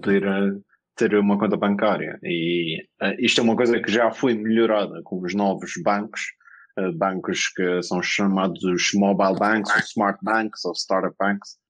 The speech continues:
E estes bancos simplesmente usam uma foto, um vídeo, um,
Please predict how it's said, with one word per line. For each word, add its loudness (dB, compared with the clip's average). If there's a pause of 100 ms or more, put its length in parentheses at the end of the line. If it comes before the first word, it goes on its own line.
(120)
E 2
estes -2
bancos -2
simplesmente 0
usam 0
uma 0
foto, 0
um 0
vídeo, 2
um, -6